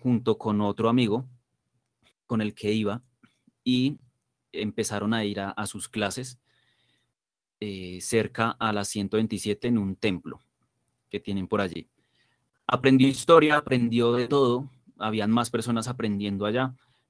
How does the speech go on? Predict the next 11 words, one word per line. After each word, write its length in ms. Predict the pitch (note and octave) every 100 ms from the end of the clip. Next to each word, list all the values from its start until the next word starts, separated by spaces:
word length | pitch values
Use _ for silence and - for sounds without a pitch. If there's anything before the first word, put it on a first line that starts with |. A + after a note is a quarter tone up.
| _ _ -
hasta 260 | B2+ B2
que 120 | A#2+ A#2+
llegó 280 | A#2+ A#2+
el 80 | A#2
mes 200 | C3+ C3+
de 100 | C3+
octubre, 580 | C3 - D3 A#2 A#2 C#3 B2 -
si 120 | A2
no 100 | G2+
estoy 260 | - A2+
mal, 300 | A2 B2 C3